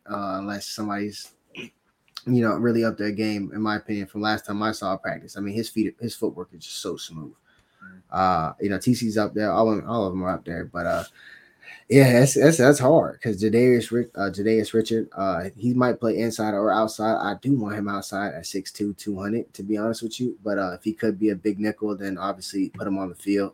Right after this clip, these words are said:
Speaker 1: But if
Speaker 2: Right.
Speaker 1: he could fight for a spot, I would like for it to be outside. It's just nothing over there on the other side, on the boundary, 'cause that's probably gonna be Devontae for sure.
Speaker 2: Right. It's, it's a nice problem to have. It, it, same thing with the receiver room. It's a nice problem to have that we're having conversations about guys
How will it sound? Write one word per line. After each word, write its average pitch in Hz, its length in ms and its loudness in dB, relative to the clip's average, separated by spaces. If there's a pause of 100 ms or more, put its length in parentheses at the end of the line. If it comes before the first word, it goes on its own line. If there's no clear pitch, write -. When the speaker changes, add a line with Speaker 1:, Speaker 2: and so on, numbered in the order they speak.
(140)
Speaker 1:
But 82 240 -10
if - 120 -8
Speaker 2:
Right. - 120 -14
Speaker 1:
he - 220 -8
could - 280 0
fight 104 260 2
for 104 100 0
a 104 40 -2
spot, 98 360 0
I 64 80 -4
would 80 160 -6
like 85 240 -6
for 80 80 -12
it 78 80 -12
to 87 80 -12
be 87 140 -10
outside. 87 500 -4 (260)
It's 117 160 6
just 107 140 2
nothing 110 280 2
over 110 280 2
there 104 160 2
on 98 160 -2
the 98 140 -2
other 101 220 -2
side, 87 440 -4
on 98 160 -6
the 90 40 -8
boundary, 90 460 -2
'cause 92 160 -8
that's 95 180 -4
probably 90 280 -4
gonna 90 220 -10
be 87 160 -14
Devontae 85 640 -8
for - 160 -12
sure. - 300 -6 (340)
Speaker 2:
Right. 90 180 -10 (480)
It's, 98 260 -10
it's - 160 -8
a 131 40 0
nice 127 240 2
problem 127 380 0
to 113 60 -2
have. 104 260 -4
It, 92 160 -12
it, 104 240 -8
same 123 320 -4
thing 131 100 -2
with 131 80 -6
the 143 80 -6
receiver 135 380 -4
room. 101 100 -10
It's - 80 -20
a 95 60 -14
nice 123 180 -4
problem 139 320 -2
to 123 60 -10
have 120 240 -2
that 113 100 -4
we're 110 140 -6
having 104 280 -4
conversations 101 720 -10
about 95 280 -10
guys 98 380 -4